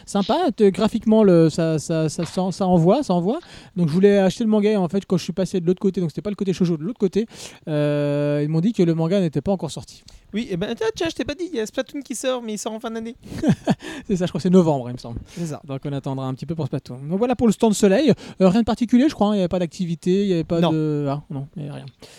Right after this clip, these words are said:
Speaker 1: Ok, ok. Ensuite, vous voulez aller où, euh, Inès, Kino ? On va... euh, Inès, Inès, Nico, on va où ? À droite, tout droit, à gauche, on va où là ?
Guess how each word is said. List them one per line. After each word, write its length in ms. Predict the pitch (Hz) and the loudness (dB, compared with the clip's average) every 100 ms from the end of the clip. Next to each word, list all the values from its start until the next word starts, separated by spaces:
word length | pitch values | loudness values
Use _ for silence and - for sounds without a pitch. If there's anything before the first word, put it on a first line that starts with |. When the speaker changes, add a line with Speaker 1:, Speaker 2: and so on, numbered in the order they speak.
| _ _ | _ _
Speaker 1:
Ok, 160 | 247 285 | -2 2
ok. 260 | 262 202 160 - _ _ | 4 4 2 -2 _ _
Ensuite, 280 | 269 269 302 | 0 4 4
vous 60 | 220 | 4
voulez 160 | 233 247 | 4 6
aller 200 | 240 254 | 6 8
où, 200 | 269 220 | 10 8
euh, 160 | 196 185 _ | 6 0 _
Inès, 240 | 214 233 - | 2 2 2
Kino ? 320 | 214 214 226 | 6 6 6
On 60 | 196 | 2
va... 140 | 208 | 2
euh, 100 | 190 | 4
Inès, 300 | 165 165 - 240 | 4 0 -4 -2
Inès, 300 | 202 214 - | 2 2 2
Nico, 240 | 214 233 | 6 8
on 40 | |
va 120 | 214 208 | 10 8
où ? 100 | 208 | 8
À 60 | |
droite, 240 | 180 254 - | 4 0 0
tout 80 | 208 | 0
droit, 220 | 202 247 | 2 2
à 80 | 214 | 2
gauche, 260 | 233 277 | 2 2
on 60 | 175 | 2
va 100 | 175 | 2
où 80 | 180 | 2
là ? 140 | 127 | 0